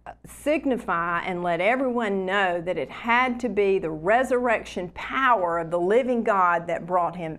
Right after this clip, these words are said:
out of that grave. He wasn't stolen. He wasn't taken. He,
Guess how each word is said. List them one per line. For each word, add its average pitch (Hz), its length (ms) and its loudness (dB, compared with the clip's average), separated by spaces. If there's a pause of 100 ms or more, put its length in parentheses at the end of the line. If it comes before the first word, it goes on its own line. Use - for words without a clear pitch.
out 233 440 4
of 175 140 -4
that 190 260 0
grave. 170 380 -2
He 175 120 -8
wasn't 196 460 -2
stolen. 233 720 2 (460)
He 240 180 0
wasn't 185 540 0 (160)
taken. 233 840 -2 (340)
He, - 120 -12